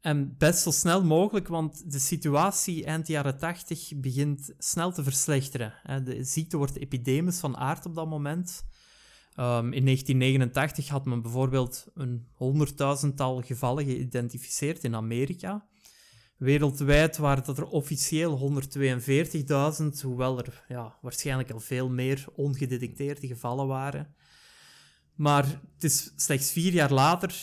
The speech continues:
in negentien drieënnegentig, dat men, eh, het aantal H I V-dragers en aids-patiënten al op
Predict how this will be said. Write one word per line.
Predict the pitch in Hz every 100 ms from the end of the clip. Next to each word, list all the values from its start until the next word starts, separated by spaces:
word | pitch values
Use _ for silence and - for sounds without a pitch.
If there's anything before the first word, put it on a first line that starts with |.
| -
in | 135
negentien | 131 123 127
drieënnegentig, | 123 135 147 135 139 175 180 175 - -
dat | 135 139
men, | 143 127 120 120 - _
eh, | 127 120
het | 117 131
aantal | 131 131 120
H | 120 120
I | 117
V-dragers | 131 135 156 151 143 151 147 - -
en | - 135
aids-patiënten | 135 147 - 147 - 156 160 147
al | 127
op | 123